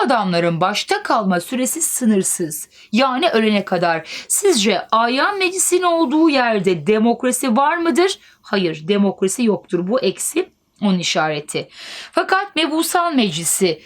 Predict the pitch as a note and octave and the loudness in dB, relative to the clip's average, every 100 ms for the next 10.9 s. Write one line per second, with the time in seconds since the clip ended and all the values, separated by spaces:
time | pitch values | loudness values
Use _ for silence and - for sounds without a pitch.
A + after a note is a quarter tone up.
0 | _ G3+ B3 D#4 - C#4 E4 F#4+ C#4 G#3 | _ 0 2 2 -2 0 0 0 0 0
1 | F#3 - G3+ F3+ E3+ E3+ D#3+ D#3 - D#3+ | 0 -2 -2 0 2 0 -2 -6 -4 -4
2 | D#3 E3 C#4+ B3+ F3+ D#3 D3 - F#3+ D#3 | -2 -2 0 0 0 -4 -6 -4 -4 -4
3 | - - _ B3 C#4+ C#4 C#4+ C#4 C#4 F4+ | -12 -20 _ 0 0 2 0 2 0 -2
4 | G4+ - - B3+ C4+ - F4 E4+ F4 E4+ | -4 -18 -4 0 0 0 0 2 2 2
5 | E4+ - - _ E3+ D3 C4+ D#4 F#4+ G4 | 0 -6 -20 _ -4 0 2 4 2 0
6 | - E4+ E4 E4 D#4+ D#4+ D#4 D#4 _ - | 0 2 4 4 4 2 0 -4 _ -6
7 | E3+ C#4+ E4 D#4+ - - G3+ G3+ D#3+ - | 0 2 0 -4 -8 2 4 4 0 -4
8 | - F#3+ E3+ E3 E3 D3+ E3+ D#3+ D#3+ D#3+ | -2 0 2 0 -2 -2 -2 -2 -2 0
9 | D3+ - - - D4 - - - C4+ C4+ | -2 -6 -14 -2 0 0 -6 -2 0 2
10 | D4 A#3 A#3 A#3+ C4+ C#4+ C#4 F4+ | 0 0 2 2 2 0 2 2